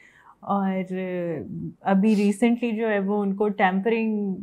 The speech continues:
in the elections, racketeering के उसमें जुर्म में जो है वो jail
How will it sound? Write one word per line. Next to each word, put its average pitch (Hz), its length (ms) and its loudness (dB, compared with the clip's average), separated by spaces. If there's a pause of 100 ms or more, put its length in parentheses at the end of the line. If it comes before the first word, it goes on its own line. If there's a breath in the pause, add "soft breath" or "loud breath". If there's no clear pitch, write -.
(300)
in 202 160 2
the 196 200 0
elections, 190 580 2
racketeering 196 760 0
के 185 520 -2
उसमें 180 600 -8
जुर्म 185 180 -4
में 185 220 -2
जो 175 100 -8
है 170 120 -4
वो 170 520 -8
jail 170 480 -6